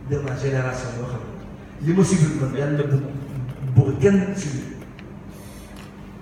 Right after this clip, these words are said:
Mais moo tax tam Dieu est juste. Moo tax mu may ma Wally. Ah, Dieu, Dieu est juste. Te,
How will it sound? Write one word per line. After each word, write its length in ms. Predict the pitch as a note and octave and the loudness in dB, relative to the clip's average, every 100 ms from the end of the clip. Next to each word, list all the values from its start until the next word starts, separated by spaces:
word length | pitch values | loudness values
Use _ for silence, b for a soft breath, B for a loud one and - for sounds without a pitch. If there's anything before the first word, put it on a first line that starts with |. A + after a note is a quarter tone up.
| - - | -16 -10
Mais 60 | B2 | -4
moo 160 | D#3+ | -2
tax 160 | - - | -2 -2
tam 120 | F3+ D3 | -4 -2
Dieu 140 | B2+ A3 | -2 0
est 200 | F3 C#3 | 0 0
juste. 420 | G3+ - - - - - - - - - - - - - - - - - - | 0 -4 -8 -10 -12 -14 -18 -16 -16 -16 -16 -16 -16 -16 -16 -16 -18 -18 -8
Moo 120 | D#3+ | -6
tax 160 | F#3+ E3 | -4 -2
mu 140 | F#3 | 0
may 140 | G3 F#3 | 0 0
ma 100 | F3+ | 0
Wally. 260 | F#3+ - - - - - - - - - - - - - - - - - - - - - - - - - - - - - - - - | 0 -2 -6 -8 -12 -14 -16 -16 -16 -16 -16 -16 -16 -16 -16 -14 -14 -14 -16 -16 -16 -16 -16 -16 -16 -14 -14 -14 -16 -16 -16 -16 -8
Ah, 400 | - - - - - - C#3+ | -6 -6 -8 -12 -14 -14 -4
Dieu, 200 | F#3 A3 - - - - - C3 | 2 2 0 -6 -10 -12 -12 -2
Dieu 120 | G#3 G#3 | 2 2
est 40 | |
juste. 480 | E3 - - - - - - - - - - - - - - - - - - - | 2 -2 -6 -8 -10 -14 -14 -16 -16 -16 -16 -16 -16 -16 -16 -16 -18 -18 -16 0
Te, 80 | - | 6